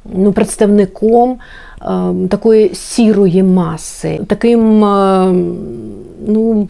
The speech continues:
лю-, такою людиною, яка, е, хотіла головувати, е, хотіла, е, всіх підкорити, е, собі. А, образ, е, Рохи, який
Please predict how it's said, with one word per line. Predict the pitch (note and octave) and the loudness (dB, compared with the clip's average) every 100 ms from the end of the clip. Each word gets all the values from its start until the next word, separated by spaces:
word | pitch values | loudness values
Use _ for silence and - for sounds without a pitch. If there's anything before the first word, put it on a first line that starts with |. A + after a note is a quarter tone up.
| - | -2
лю-, | G3 G#3 F#3+ | -2 0 0
такою | G#3+ G#3+ A#3 | 0 2 2
людиною, | G#3 F3+ A3+ B3+ B3 A#3+ | 4 2 2 2 2 2
яка, | F#3+ G3 - G#3 G#3 A3 G#3+ - - - - - | 2 -2 -4 -2 -2 -4 -8 -20 -20 -20 -20 -14
е, | - | -6
хотіла | F3+ - G#3+ - A#3 A3 G3+ F#3 | -4 -2 -4 0 2 2 2 0
головувати, | F3 G3+ F#3+ F3+ E3+ F#3 G3 G#3+ - A3+ A3+ A3 - - - | 2 2 4 0 -2 -2 -2 -6 -4 -2 0 -4 -10 -20 -10
е, | F#3 F3+ F3+ | -4 -2 -4
хотіла, | - G#3+ - A#3 A#3+ A3+ G#3+ G3+ G3+ - - - | -2 -4 -2 0 2 2 2 0 -2 -12 -20 -6
е, | F#3 F3 F3 F#3 G3 G3 | -2 0 0 -2 -4 -8
всіх | - - B3 - - | -8 0 0 0 -6
підкорити, | G#3 - G#3+ G3+ G3+ F#3+ - A#3 B3+ B3+ - A3 | -8 0 0 2 2 0 0 0 0 -6 -14 -6
е, | G3+ G3 G3 | -4 -2 -6
собі. | F#3+ - F#3 A3+ A#3 A#3+ - - - - - - - - - - - | -2 0 2 2 0 -4 -12 -20 -20 -20 -20 -20 -20 -20 -20 -20 -6
А, | F3+ F3+ - | -4 -4 -2
образ, | A3+ C#4 B3+ C4 B3+ - - - - | 0 2 2 2 2 -2 -10 -10 -2
е, | G#3 G3 - | 0 0 -2
Рохи, | A3 C4 A#3 - - D3+ - - - - | 0 2 2 0 -6 -6 -10 -16 -12 -6
який | F#3+ C#4 C4+ A#3 G#3 - | -2 0 2 0 -2 -12